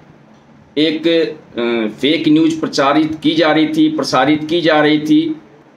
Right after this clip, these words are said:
कि सितंबर माह में जो है, अ, टीजीटी, पीजीटी की परीक्षा प्रस्तावित है, संभावित है। आज तो हद हो गई कि अमेठी के किसी न्यूज़पेपर में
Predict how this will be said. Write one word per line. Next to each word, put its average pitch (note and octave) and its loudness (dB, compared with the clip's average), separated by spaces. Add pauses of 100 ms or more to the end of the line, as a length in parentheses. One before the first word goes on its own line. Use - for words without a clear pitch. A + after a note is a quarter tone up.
कि D3 2
सितंबर D3+ 0
माह D3+ 4
में D3+ 2
जो C#3+ 2
है, D#3 2
अ, B2+ -4
टीजीटी, C#3+ 0
पीजीटी D3 0
की D3+ -2
परीक्षा D3+ 0 (1120)
प्रस्तावित C3 0
है, D#3 2
संभावित C#3+ 0
है। D#3+ 0 (1080)
आज D3 0
तो D#3+ 2
हद D#3+ 0
हो E3 2
गई F3 2
कि E3+ -2 (580)
अमेठी D3+ 2
के F#3 0
किसी E3+ -2 (880)
न्यूज़पेपर E3 0
में F3+ 0